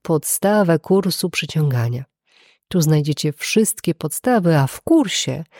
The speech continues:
pełną, aktualną, dostępną wiedzę i krok po kroku przeprowadzenie przez skuteczne, świadome przyciąganie i jego narzędzia.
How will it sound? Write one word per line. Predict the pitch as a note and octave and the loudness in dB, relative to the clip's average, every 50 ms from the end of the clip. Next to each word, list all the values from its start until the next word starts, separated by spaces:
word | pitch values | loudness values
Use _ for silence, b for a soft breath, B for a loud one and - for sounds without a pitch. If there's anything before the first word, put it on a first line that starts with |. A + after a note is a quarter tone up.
| B B B B B B B _ _ - | B B B B B B B _ _ 0
pełną, | - F3 F#3 G3+ A3 B3+ C4 C4+ C4+ B3+ A3+ - | 2 2 4 4 4 4 4 4 4 4 2 2
aktualną, | D#3+ D#3+ - - - F3 D#3+ D#3+ E3 F3 G3 A3 A3+ A3 G3+ F3 | 0 -4 -6 -4 -2 0 2 2 4 4 2 4 4 2 2 2
dostępną | F3 D#3 - - - G3+ G3+ F3+ - F#3+ F3 E3 D#3 | 2 0 0 0 0 0 0 0 2 2 2 2 4
wiedzę | C#3+ D3+ D#3+ F3+ F#3+ F#3 - F#3 F3+ F#3 - _ _ _ - | 4 4 4 4 2 2 0 0 -2 -2 -6 _ _ _ -6
i | G3 F3+ - _ - | -6 -6 -6 _ -12
krok | - - F#3+ - G#3 A3+ B3 - - - | -6 -4 0 0 2 0 0 -2 -6 -10
po | - - D#3+ D3 | -2 -2 -2 -2
kroku | - - - F#3 F#3 - - - G#3+ | -2 -2 0 0 0 0 -2 -8 -8
przeprowadzenie | G3+ - - - - G3 G#3 - - - B3 A#3+ G3 F#3+ F3+ E3+ - G3+ G3 F#3+ G3 G3 | -8 -6 -4 -2 0 0 0 -2 0 0 0 2 2 2 2 2 2 2 2 4 2 2
przez | F#3 - - - F3+ - - - | 2 0 -4 -4 -2 -2 -2 -4
skuteczne, | - - - F3 D#3+ - - - F#3+ G3 - - - F#3 F3 E3 | -4 -4 -4 -6 -6 -4 -2 -2 -2 -2 -2 -2 0 0 2 2
świadome | - - - - E3 D3+ D3 C#3+ F3+ G3 G3+ G3 | 0 -2 -2 0 0 2 2 4 4 4 4 2
przyciąganie | F#3 - - E3+ - - E3 D3+ D#3 D#3+ E3+ E3+ E3+ E3+ E3 | 2 0 -2 -2 0 0 2 4 4 4 4 4 4 2 0
i | - _ - F#3+ F3+ | -2 _ 0 2 4
jego | F#3 F#3+ F3+ E3+ F3 | 4 4 4 4 4
narzędzia. | E3+ E3+ E3 D#3 D3 D3+ C#3 C3+ C3 B2+ C3+ B2+ | 4 4 4 4 4 4 2 2 0 -2 -4 -6